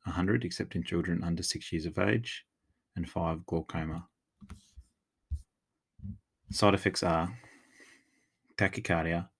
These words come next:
palpitations, dry mouth, dilated pupils, visual blurring, retention of urine, confusion and rest-, restlessness in large doses, and hot, dry skin. I V effects onset in less than two minutes,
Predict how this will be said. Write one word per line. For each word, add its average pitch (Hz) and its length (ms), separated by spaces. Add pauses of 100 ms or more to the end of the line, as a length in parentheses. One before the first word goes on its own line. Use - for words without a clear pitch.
(460)
palpitations, 85 800 (600)
dry 92 240
mouth, 82 400 (680)
dilated 92 380
pupils, - 560 (520)
visual 95 320
blurring, 87 500 (380)
retention 101 420
of 90 100
urine, 82 380 (640)
confusion 101 640 (220)
and 87 120
rest-, 87 300 (100)
restlessness 92 680
in 87 120
large 85 280
doses, 87 460 (600)
and - 120
hot, - 200
dry 85 200
skin. 87 400 (2250)
I 104 160
V 92 140
effects 90 340
onset 90 360
in 82 140
less 85 140
than 85 160
two 85 180
minutes, 90 460